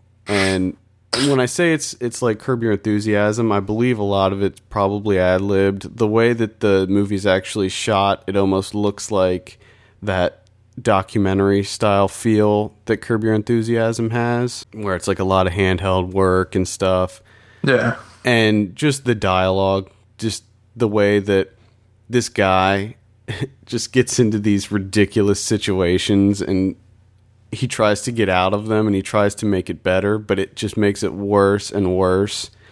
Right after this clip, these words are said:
Speaker 1: much like Larry David. So that one I highly recommend. I think I gave it a seven and a half it is very, there's a lot of gross out stuff in it,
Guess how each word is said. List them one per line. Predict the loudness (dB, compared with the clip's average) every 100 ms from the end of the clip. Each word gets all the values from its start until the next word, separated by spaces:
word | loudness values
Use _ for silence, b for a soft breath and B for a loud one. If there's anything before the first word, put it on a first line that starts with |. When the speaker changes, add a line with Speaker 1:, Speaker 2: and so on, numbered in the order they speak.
| b b b b
Speaker 1:
much | 0 2
like | 0 -2 -4 _ -8
Larry | 0 0 0
David. | 0 -2 -4 -8
So | -6 -2 0 0 -2 -6 _ _ _ _ -8
that | -2 -2 0
one | 0
I | 0 0 -2 -6 _ _ _
highly | -4 0 2 2
recommend. | 0 -2 -4 -2 -2
I | -2
think | -4 -2
I | -2
gave | 0 0
it | 0 -2 _
a | -10
seven | -2 -2 0
and | 0
a | 0
half | -2 -2 -4 -8 -20 -20 _ _ _ _ _ -2
it | 2
is | 4 4 2 -2 -10 _ _ _ _ -14
very, | -10 -2 2 2 2 2 2 0 -4 -2
there's | -2
a | 0
lot | 2 2 2
of |
gross | 0 0 0 2
out | 0 0 -4
stuff | -4 -2 -2 -2
in | -4
it, | -4 -6